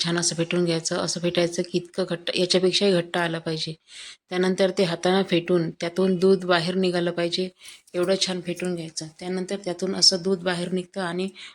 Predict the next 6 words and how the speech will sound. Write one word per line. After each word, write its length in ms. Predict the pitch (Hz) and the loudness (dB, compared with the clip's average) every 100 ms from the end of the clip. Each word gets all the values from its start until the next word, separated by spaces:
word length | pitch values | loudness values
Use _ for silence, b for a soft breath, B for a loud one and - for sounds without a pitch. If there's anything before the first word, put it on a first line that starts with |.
| _ | _
लोण्याचा 380 | 185 180 180 190 | 0 0 0 0
गोडा 240 | 180 175 | 0 -2
हा 160 | 180 196 | -4 -4
बाहेर 260 | 185 170 165 | -4 -4 -6
निघतो. 380 | 165 - 160 147 _ _ _ _ _ _ _ _ _ _ _ _ _ _ _ | -10 -14 -20 -20 _ _ _ _ _ _ _ _ _ _ _ _ _ _ _
त्यानंतर 560 | 185 180 185 175 180 180 | -2 0 0 -2 -2 -4